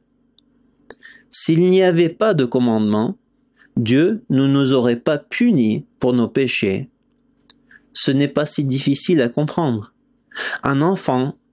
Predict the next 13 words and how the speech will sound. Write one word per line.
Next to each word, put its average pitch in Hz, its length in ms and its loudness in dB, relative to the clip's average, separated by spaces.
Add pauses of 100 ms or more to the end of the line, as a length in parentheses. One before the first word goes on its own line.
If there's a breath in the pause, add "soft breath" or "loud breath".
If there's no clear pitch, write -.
peut 143 160 2
un 160 160 2
jour 156 300 0
sauter 190 420 0
dans 131 140 2
la 117 120 2
voiture 139 400 0
de 156 100 2
ses 117 200 -2
parents, 113 480 -2 (580 loud breath)
tourner 214 320 2
la 143 180 2
clé, 120 420 0